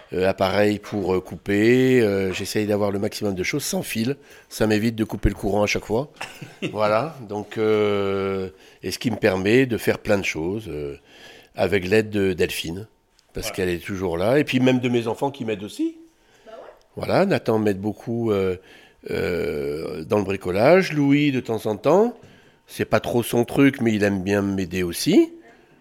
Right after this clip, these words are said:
Speaker 1: Et puis voilà, donc, euh, surtout, surtout Delphine qui m'aide, euh, dans ce que je fais.
Speaker 2: Et alors, qu'est-ce qui a changé depuis un an que je suis passé ?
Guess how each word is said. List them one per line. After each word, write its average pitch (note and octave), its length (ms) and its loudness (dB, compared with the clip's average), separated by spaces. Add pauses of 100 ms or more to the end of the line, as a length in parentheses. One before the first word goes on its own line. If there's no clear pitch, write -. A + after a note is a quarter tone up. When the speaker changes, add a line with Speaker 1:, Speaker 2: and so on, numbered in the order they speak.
(260)
Speaker 1:
Et F2 140 -6
puis F#2 340 -10
voilà, E2 440 -6
donc, F#2 280 -10
euh, E2+ 40 -14 (1300)
surtout, A2 540 -6
surtout - 280 -6
Delphine G#2+ 340 -6
qui - 140 -18
m'aide, - 260 -14
euh, - 220 -16 (800)
dans A2 80 -4
ce - 80 -10
que A#2 100 -4
je - 100 -4
fais. - 200 -10 (320)
Speaker 2:
Et B2 40 -18
alors, B2 160 -16
qu'est-ce E3 180 -6
qui F3 80 -2
a D3+ 40 2
changé D3 440 -2
depuis B2 340 -6
un A#2+ 120 -2
an C3 220 -2
que B2+ 160 -8
je - 40 -10
suis - 140 -12
passé ? A#2 540 -8